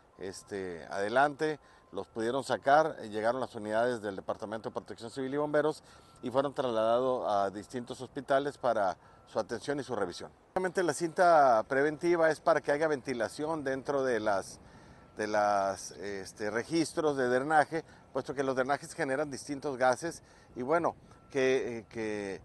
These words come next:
que esta ventilación nos ayude a que la atmósfera dentro de los, de los, eh, pozos de visita sea la, la correcta en el momento que hagan cualquier tipo de, de cambio de tapón, de, de tubería, de, de tubería, en fin,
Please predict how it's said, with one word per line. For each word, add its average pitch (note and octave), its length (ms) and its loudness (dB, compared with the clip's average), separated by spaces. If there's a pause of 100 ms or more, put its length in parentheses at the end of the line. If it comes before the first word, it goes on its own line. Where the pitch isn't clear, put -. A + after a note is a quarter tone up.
(340)
que A2+ 120 -4
esta C3+ 200 0
ventilación C#3 600 -2
nos D#3+ 160 -6
ayude C3 460 0
a G#2 200 2
que A2 180 -6
la G#2 100 2
atmósfera C3+ 500 0
dentro A2+ 360 -2
de G2+ 100 -2
los, F#2+ 400 -8 (360)
de G2+ 100 -6
los, G2 640 -10
eh, E2+ 420 -10
pozos C3 280 -2
de F3+ 80 2
visita F3 480 2 (260)
sea B2 240 2
la, G2+ 640 2
la G2+ 160 -8
correcta C#3 460 4
en D3+ 80 2
el C3+ 80 -2
momento A#2+ 400 -2
que B2 60 2
hagan B2 200 0
cualquier A2 340 -4
tipo B2 360 -4
de, F#2+ 220 -2 (480)
de F#2 580 -8
cambio B2 320 4
de A2 80 -2
tapón, C3+ 480 2
de, G2 260 -2
de G2 120 -6
tubería, B2+ 440 0
de, C3 480 0
de G2 120 -6
tubería, C3 480 0
en A#2 100 -4
fin, C#3+ 240 -4